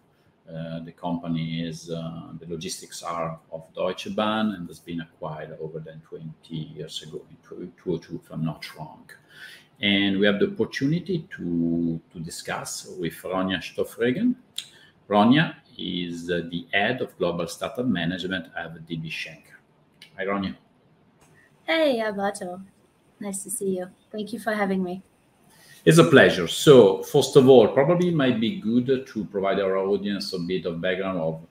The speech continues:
Speaker 1: D B Schenker. Again, I say logistics, but probably there is a bit more to, to, to present. Just giving you,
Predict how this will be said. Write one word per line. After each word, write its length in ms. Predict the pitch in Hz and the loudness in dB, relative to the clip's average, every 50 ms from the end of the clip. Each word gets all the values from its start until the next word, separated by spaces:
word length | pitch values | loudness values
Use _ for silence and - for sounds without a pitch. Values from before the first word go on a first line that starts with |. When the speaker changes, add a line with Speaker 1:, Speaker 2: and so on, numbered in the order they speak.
| - | -14
Speaker 1:
D 80 | 92 87 | -12 -10
B 80 | 85 85 | -10 -8
Schenker. 440 | - - 101 107 117 - - 165 - - - _ _ - | -6 -6 -4 -4 -4 -4 -4 -6 -6 -8 -16 _ _ -16
Again, 340 | - 82 85 82 80 80 80 80 | -12 -10 -8 -8 -8 -8 -10 -10
I 120 | 85 85 | -10 -10
say 260 | 82 - - 101 95 | -8 -6 -4 -2 -2
logistics, 540 | 90 92 90 82 95 104 - - - 90 - | 0 0 -2 -2 -4 -8 -10 -10 -14 -14 -12
but 160 | 87 80 - | -12 -10 -8
probably 160 | 87 85 82 | -6 -4 -4
there 160 | 80 82 82 82 | -4 -4 -6 -6
is 140 | 80 80 | -6 -6
a 40 | 82 | -10
bit 180 | 80 85 - - | -14 -16 -10 -6
more 260 | 85 82 82 85 85 - - | -4 -4 -4 -4 -6 -10 -14
to, 360 | 90 87 82 82 80 80 80 78 _ _ | -12 -10 -8 -8 -10 -12 -14 -16 _ _
to, 80 | - 87 | -20 -20
to 220 | - _ _ _ _ - | -20 _ _ _ _ -6
present. 420 | 87 80 76 87 87 90 82 82 | -6 -6 -4 -4 -6 -6 -8 -10
Just 220 | 85 80 - - | -12 -16 -14 -12
giving 240 | 90 87 82 87 85 85 | -10 -8 -6 -4 -4 -2
you, 380 | 87 90 87 87 85 85 85 | -2 -2 -2 -2 -2 -2 -4